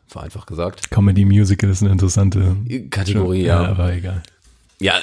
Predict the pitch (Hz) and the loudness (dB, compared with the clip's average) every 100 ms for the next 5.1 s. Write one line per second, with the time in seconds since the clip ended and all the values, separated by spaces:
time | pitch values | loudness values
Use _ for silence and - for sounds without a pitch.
0 | - 107 104 95 95 92 98 90 85 98 | -4 -4 -2 -2 -2 0 0 -2 -6 -6
1 | 90 90 90 90 - _ - 87 - - | -2 0 0 -4 -8 _ -12 -12 -12 -14
2 | 85 - - - - _ _ - 82 - | -14 -12 -14 -14 -20 _ _ -16 -16 -14
3 | 95 113 85 80 - - 117 127 104 127 | -12 -10 -10 -12 -16 -2 2 2 2 2
4 | 123 92 92 82 - - - _ _ _ | 2 2 -2 -4 -10 -20 -20 _ _ _